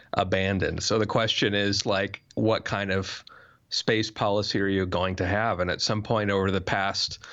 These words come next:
uh, four decades or so, the United States has decided to basically privatize and outsource its space program to the point where we now got a couple of billionaires who really want to control it. And, you know, China took a different course, obviously.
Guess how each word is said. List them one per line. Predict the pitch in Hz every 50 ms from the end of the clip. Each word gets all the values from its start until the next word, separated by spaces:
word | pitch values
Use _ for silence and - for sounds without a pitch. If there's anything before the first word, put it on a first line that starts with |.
| - - - - - _ - -
uh, | 95 92 90 87 87 87 - _ _ - _ - -
four | - - - 110 110 107
decades | 95 101 107 107 - 120 101 95 92 90 98
or | 92
so, | - - - 98 98 98
the | 95 98
United | 98 98 101 101 101 98 95
States | - - - 95 98 98 95 -
has | - 95 90
decided | 85 90 - - 92 90 95 95 95 90 - -
to | - - 95
basically | 90 85 98 98 95 92 - - - 98 95 90
privatize | 87 - - 104 95 95 90 87 - 101 87 87 92
and | - 90 85
outsource | 76 98 107 107 - - - 92 80 78 78 - -
its | - -
space | - - 82 87 87 -
program | - - - 90 87 87 87 90 90 90 95 107 - - - - - _ - - - - - - -
to | - -
the | 101 98
point | 98 - 104 98 95
where | - 104 98 98
we | 98 98
now | 95 95 95 92
got | 92 95 92
a | 92
couple | 90 - 107 95 - 92
of | 90 90
billionaires | 92 101 107 107 104 98 95 95 95 95 98 98 - - - - - -
who | - 110 104 104 101 104 104 98 -
really | - 104 107 107 107 107 107 107 110 107 107 - - - - - - - - - -
want | 107 107 110 -
to | -
control | - 117 110 - - - 113 139 120 82
it. | 80 - - - - - - - - -
And, | 110 101 101 101 95 98 98 101
you | 113
know, | 113 104 104
China | 101 - - 131 127 127 117
took | 117 - 123 113
a | - 104
different | 110 110 - - 69 -
course, | - 131 127 123 117 -
obviously. | 117 92 101 107 101 107 101 101 - - 107 101 104 117 117